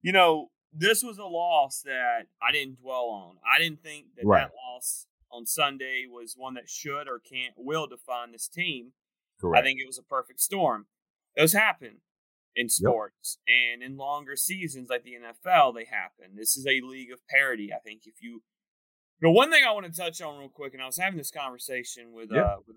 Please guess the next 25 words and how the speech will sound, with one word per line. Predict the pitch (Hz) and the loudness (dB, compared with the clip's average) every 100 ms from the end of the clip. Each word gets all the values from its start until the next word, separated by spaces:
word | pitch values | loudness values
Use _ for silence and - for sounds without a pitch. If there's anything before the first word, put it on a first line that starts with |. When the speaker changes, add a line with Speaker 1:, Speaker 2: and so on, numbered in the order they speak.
| _ | _
Speaker 1:
with | 117 | -14
Mike | 120 117 - | -4 -4 -4
Conti. | 135 135 - 107 _ _ _ _ _ _ _ _ _ _ _ _ _ - | -12 -12 -10 -10 _ _ _ _ _ _ _ _ _ _ _ _ _ -4
We | |
were | 143 151 | 0 2
talking | 160 151 | 2 4
about | 135 | 2
all | 135 | 0
the | 131 | -6
three | - 139 143 | -14 -4 -2
and | 131 | -4
four, | - 131 131 127 | -8 -8 -2 -4
four | 135 131 131 | -4 -10 -10
and | 120 | -10
three, | 127 123 120 120 120 _ - - _ _ - | -10 -2 0 0 -8 _ -20 -20 _ _ -2
uh, | 113 110 104 | 2 2 0
three | - 135 | -2 -2
and, | 131 123 | -2 -4
you | 120 | -14
know, | 110 | -8
two | 156 | -8
and | 143 123 | -8 -2
five, | 143 131 120 117 117 117 _ - | 2 4 2 -2 -10 -14 _ -10
kind | 139 | -6
of | 123 110 | -6 -8